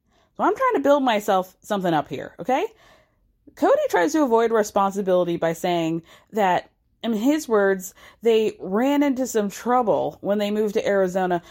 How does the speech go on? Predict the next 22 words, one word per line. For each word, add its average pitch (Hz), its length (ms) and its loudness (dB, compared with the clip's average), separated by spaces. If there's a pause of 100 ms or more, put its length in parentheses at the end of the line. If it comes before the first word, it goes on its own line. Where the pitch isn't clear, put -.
(120)
so 196 140 -4
they 196 120 4
had 226 240 0
to 302 60 -6
buy 269 180 0
Christine's 220 500 -4
house, 180 320 -2
and 170 100 -2
then 165 100 2
eventually 214 400 0
they 240 120 0
had 214 160 0
to 220 60 -6
buy 226 160 2
Robin 320 440 0
a 269 80 0
house, 180 540 -2
uh, - 140 -8 (360)
nine 262 320 0
hundred, 277 320 0
that, 247 160 0 (140)
I, 254 160 0